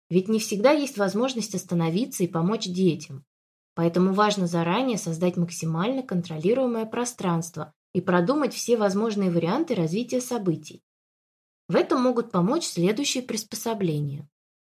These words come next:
Наклейте на свой автомобиль специальный значок «Ребёнок в машине». Тем самым другие участники дорожного движения будут видеть, что в вашем транспорте есть малыш, и станут вести себя намного осторожнее и деликатнее по отношению к вам.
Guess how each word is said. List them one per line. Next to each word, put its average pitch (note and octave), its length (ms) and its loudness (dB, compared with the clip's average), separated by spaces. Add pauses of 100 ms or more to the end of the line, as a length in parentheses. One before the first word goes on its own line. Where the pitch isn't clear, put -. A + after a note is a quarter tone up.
(880)
Наклейте G3+ 580 2
на A3 140 0
свой A3 240 -2
автомобиль F3+ 560 0
специальный A#3+ 500 -2
значок C4 560 -2
«Ребёнок A#3+ 440 -2
в - 20 -20
машине». G#3 680 -2 (460)
Тем G3 220 2
самым A#3+ 400 2
другие F#3 340 4
участники G#3 500 0
дорожного F3+ 460 2
движения G3 500 4
будут F3+ 300 2
видеть, G3 400 0
что - 160 -4
в E3 60 -2
вашем F#3+ 280 2
транспорте G#3+ 580 -2
есть F#3 260 2
малыш, F3+ 500 2 (220)
и F3 40 -6
станут C4+ 440 2
вести G3 280 -4
себя F3+ 280 0
намного G#3 420 4
осторожнее B3 640 2
и - 20 0
деликатнее F#3 600 0
по D3+ 140 -8
отношению A3 540 -2
к G#3 100 -12
вам. D#3+ 320 -2